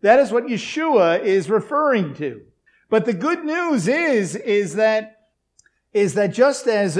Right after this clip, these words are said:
John said, "Behold, the Lamb who comes to take away the sins of the world," not only Israel, but of the world,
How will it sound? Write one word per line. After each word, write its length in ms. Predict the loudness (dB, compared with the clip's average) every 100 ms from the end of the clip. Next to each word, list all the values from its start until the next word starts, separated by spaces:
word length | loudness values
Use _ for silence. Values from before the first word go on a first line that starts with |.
| -4
John 340 | -2 -2 -2
said, 280 | -2 -2 0
"Behold, 640 | -2 -4 2 6 6 4
the 60 | -2
Lamb 800 | -2 -2 -2 0 0 0 -2 -8 _ _ _ _
who 160 | -10
comes 300 | -4 -2 -2
to 80 | -4
take 220 | -2 -2
away 540 | 0 0 0 2 2 0
the 100 | -2
sins 800 | -6 -8 -2 0 0 -4 -4 -6
of 640 | 2 4 4 2 -2 -2
the 80 | -2
world," 680 | 2 0 2 0 -2 -6 -20 _ _
not 220 | 0 4
only 360 | 4 4 0 -2
Israel, 680 | -6 0 2 2 2 -4 -16 _
but 480 | -12 4 6 6 4 2
of 600 | 4 4 2 -2 -2 -2
the 320 | 0 0 -4
world, 640 | -4 -4 -2 -4 -6 -10